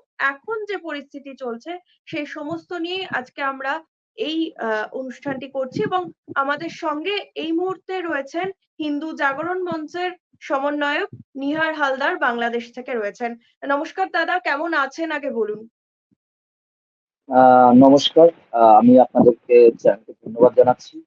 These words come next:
Speaker 2: কেমন আছেন? বাংলাদেশের দুই কোটি তিরিশ লাখ হিন্দু সম্প্রদায় ভালো নেই, নির্ঘুমে রাত কাটাচ্ছে। কে কখন তার ঘরে আগুন লাগাবে, কখন তার মেয়েটা টেনে নিয়ে যাবে,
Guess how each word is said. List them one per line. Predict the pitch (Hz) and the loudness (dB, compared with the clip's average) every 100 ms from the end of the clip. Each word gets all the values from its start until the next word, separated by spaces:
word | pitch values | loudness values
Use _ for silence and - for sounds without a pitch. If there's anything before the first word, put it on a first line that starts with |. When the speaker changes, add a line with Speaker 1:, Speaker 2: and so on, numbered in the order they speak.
| _ - | _ -2
Speaker 2:
কেমন | 147 156 | 2 6
আছেন? | 139 120 - 101 | 6 4 0 -6
বাংলাদেশের | 113 131 143 156 185 180 _ _ _ _ _ - | 4 6 6 4 2 0 _ _ _ _ _ -2
দুই | 151 180 | 4 4
কোটি | - 175 208 | 4 0 0
তিরিশ | - _ 170 165 - | 0 _ 4 4 6
লাখ | 185 180 | 6 6
হিন্দু | 160 160 185 | 0 -2 0
সম্প্রদায় | - 151 135 113 107 123 165 _ _ _ _ | 4 4 6 6 8 6 4 _ _ _ _
ভালো | 127 127 117 | 4 6 6
নেই, | 104 90 - _ _ _ _ _ - | 4 2 -4 _ _ _ _ _ -2
নির্ঘুমে | 143 170 160 147 175 151 | 4 6 8 6 8 8
রাত | 131 131 - | 8 6 4
কাটাচ্ছে। | 127 135 - - 160 170 _ _ _ _ _ | 4 6 4 4 4 4 _ _ _ _ _
কে | 143 156 165 170 _ | 2 6 6 4 _
কখন | 139 131 - 165 | 2 4 4 4
তার | 151 135 131 - _ _ _ _ _ | 8 8 6 0 _ _ _ _ _
ঘরে | 131 127 135 | 4 6 8
আগুন | 120 123 135 135 127 | 8 8 8 8 8
লাগাবে, | 120 113 117 113 - _ _ _ - | 8 8 6 4 2 _ _ _ 0
কখন | 139 - 180 165 | 2 4 4 6
তার | 147 | 8
মেয়েটা | 135 123 127 - | 8 8 8 6
টেনে | 254 123 240 | 4 6 6
নিয়ে | 247 254 254 | 8 8 8
যাবে, | 254 240 | 6 6